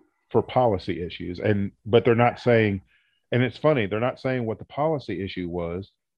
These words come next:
but if anybody has, like, substance, substance abuse issues, or they were quick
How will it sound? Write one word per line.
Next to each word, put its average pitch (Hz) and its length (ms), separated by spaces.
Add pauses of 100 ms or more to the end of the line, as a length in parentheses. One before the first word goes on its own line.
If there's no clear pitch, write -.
(160)
but 104 420 (920)
if 107 460
anybody 127 560
has, 101 540
like, 92 340 (760)
substance, 101 720
substance 123 420
abuse 98 340
issues, 90 600
or 95 360
they 101 140
were 104 140
quick - 420